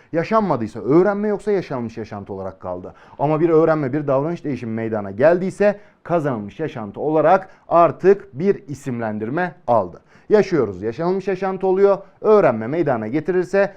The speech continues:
kazanılmış yaşantıya dönüşüyor. Başka bir örnek. "Yolda gidiyordum, Şükufe ile karşılaştım." "Ee, ne olmuş?" "Karşılaştım." Hayatın seyrinde meydana gelen bir durum. Bu yaşanılmış yaşantı. Ama deseydi ki,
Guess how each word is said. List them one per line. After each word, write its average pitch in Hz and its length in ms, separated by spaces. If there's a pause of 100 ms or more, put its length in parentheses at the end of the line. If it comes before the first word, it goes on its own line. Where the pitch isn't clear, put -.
(100)
kazanılmış 131 440
yaşantıya 143 480
dönüşüyor. 107 340 (240)
Başka 196 340
bir 156 40
örnek. 113 260 (280)
"Yolda 185 440
gidiyordum, 180 540
Şükufe 220 500
ile 220 140
karşılaştım." 180 760 (1120)
"Ee, 226 260
ne 247 40
olmuş?" 226 420 (160)
"Karşılaştım." 196 600 (800)
Hayatın 190 420
seyrinde 175 420
meydana 185 360
gelen 160 300
bir 202 180
durum. 247 240 (440)
Bu 262 80
yaşanılmış 285 500
yaşantı. 127 460 (460)
Ama 226 300
deseydi 233 520
ki, 123 180